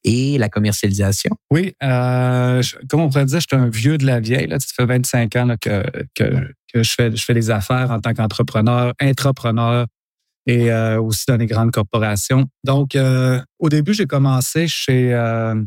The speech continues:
Speaker 2: c'était, j'avais fait un stage, euh, à, chez Québectel. Imagine, c'est, c'est, c'était là, ça a acheté, là. Après, là, c'était à Rimouski. J'avais commencé, là, on faisait des stratégies de segmentation, on commençait à comprendre la donnée, tout ça.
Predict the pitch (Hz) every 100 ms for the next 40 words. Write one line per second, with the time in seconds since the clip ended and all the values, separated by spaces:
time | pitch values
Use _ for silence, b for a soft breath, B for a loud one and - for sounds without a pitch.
0 | - _ - - 127 - 143 151 139 131
1 | 123 123 156 143 131 - 143 151 151 135
2 | 123 120 120 - 120 131 131 - 175 147
3 | 131 135 120 - 123 117 117 120 135 127
4 | 117 104 - 107 104 - - 127 139 135
5 | 110 101 - 120 120 135 - - 113 101
6 | 113 110 107 107 151 139 127 - 143 143
7 | - - 135 135 160 160 151 220 208 165
8 | 131 123 120 120 127 127 147 160 135 135
9 | 131 131 - 135 127 123 120 107 - 135
10 | 135 131 127 123 123 143 127 123 131 127
11 | 117 120 117 127 131 131 - - 135